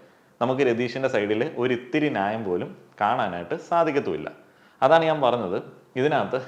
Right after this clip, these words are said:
നമുക്ക് അഭിപ്രായം പറയുക എന്ന് പറയുന്നത് വലിയ ടഫ് ആയിട്ടുള്ള ഒരു സംഗതിയാണ്. രതീഷ് സുരേഷ് ഏട്ടൻ്റെ അടുത്ത് അങ്ങനെ ഒരു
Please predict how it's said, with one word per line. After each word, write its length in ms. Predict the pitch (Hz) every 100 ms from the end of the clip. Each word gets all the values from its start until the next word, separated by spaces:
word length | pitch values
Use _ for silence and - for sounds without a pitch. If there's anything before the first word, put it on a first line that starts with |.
| - 113
നമുക്ക് 280 | 120 131 127 - - -
അഭിപ്രായം 460 | 110 120 135 143 147 123
പറയുക 260 | 110 113 110
എന്ന് 100 | 104
പറയുന്നത് 360 | 98 95 98 107 - 104
വലിയ 200 | 104 120 -
ടഫ് 240 | 92 - 123
ആയിട്ടുള്ള 280 | 92 90 92
ഒരു 80 | 98 95
സംഗതിയാണ്. 440 | 98 95 73 80 147 160
രതീഷ് 420 | 180 240 - 180 185 -
സുരേഷ് 320 | 143 151 156
ഏട്ടൻ്റെ 260 | 151 160 135
അടുത്ത് 180 | 123 139 120
അങ്ങനെ 220 | 127 135
ഒരു 80 | 127